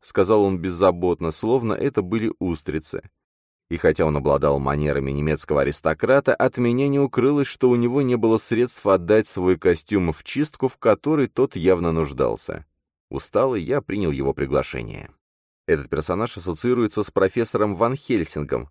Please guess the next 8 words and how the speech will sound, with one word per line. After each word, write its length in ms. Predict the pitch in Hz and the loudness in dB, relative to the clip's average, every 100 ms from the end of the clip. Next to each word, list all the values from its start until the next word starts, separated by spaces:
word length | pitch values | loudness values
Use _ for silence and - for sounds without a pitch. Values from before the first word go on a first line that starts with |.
| _ | _
борцом 460 | 76 85 - 101 | 0 0 2 -2
с 120 | 85 80 | -2 -4
вампирами 580 | 76 73 80 101 82 | -2 -2 -2 0 0
из 100 | 71 | -2
романа 400 | 71 73 85 82 | 0 0 0 -2
Брэма 360 | 73 76 78 67 | -2 0 0 -2
Стокера 500 | - - 82 80 76 | -6 -6 -4 -2 -2
«Дракула». 640 | 69 65 - - 50 - | -4 -6 -6 -8 -10 -10